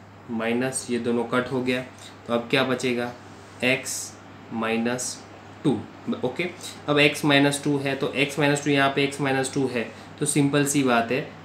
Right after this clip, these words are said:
माइनस वन कर लेंगे, sorry plus one कर लेंगे तो automatic x into वन, तो x minus two into one तो माइनस टू,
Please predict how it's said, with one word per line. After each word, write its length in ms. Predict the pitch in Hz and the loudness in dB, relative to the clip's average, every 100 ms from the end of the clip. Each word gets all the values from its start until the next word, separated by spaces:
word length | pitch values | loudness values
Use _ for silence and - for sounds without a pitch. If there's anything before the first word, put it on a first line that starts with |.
| - - | -20 -4
माइनस 580 | 120 123 131 135 - - - - - - - - - - - - | 2 4 4 0 -4 -10 -14 -20 -20 -20 -20 -20 -20 -20 -18 -4
वन 200 | 131 143 | 2 2
कर 160 | 143 135 | 4 2
लेंगे, 340 | 117 110 131 185 | 2 2 0 -2
sorry 260 | - 120 | 0 0
plus 360 | 110 131 131 131 | 0 2 2 2
one 140 | 127 120 | 0 2
कर 180 | 131 | 2
लेंगे 340 | 131 110 107 - - - - - | 2 2 0 -4 -8 -18 -14 -2
तो 80 | 127 | 0
automatic 380 | 127 131 127 127 | 2 2 2 2
x 180 | 127 - | 0 0
into 300 | 135 127 139 156 - - - - - - | 0 2 0 -2 -8 -18 -20 -20 -14 -2
वन, 280 | 123 127 98 - - | 2 4 2 -8 -6
तो 140 | 120 - 120 | -6 -4 0
x 840 | 143 - - - - - - - | 0 0 -6 -6 -12 -18 -16 -2
minus 340 | 123 131 131 | 2 2 0
two 140 | 143 135 | 2 2
into 320 | 127 127 131 131 - | 2 2 0 -2 -10
one 240 | 120 123 117 | 0 0 2
तो 140 | 113 | 0
माइनस 420 | 110 120 123 113 - | 2 2 2 0 -4
टू, 120 | 101 | -10